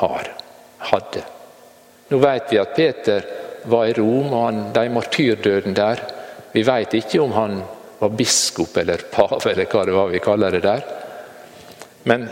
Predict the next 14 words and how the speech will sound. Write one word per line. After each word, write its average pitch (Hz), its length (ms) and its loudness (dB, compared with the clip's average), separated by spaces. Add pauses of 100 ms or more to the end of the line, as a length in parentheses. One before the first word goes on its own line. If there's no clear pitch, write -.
det 151 260 2
har 110 140 0
jeg 107 140 -2
tenkt 87 400 -4
da. 92 140 2 (300)
Og 117 120 -2
det 143 80 4
er 160 80 2
ikke 185 180 2
utrolig - 880 0
at - 200 -2
han 151 200 0
var 131 200 2
lederen 117 560 2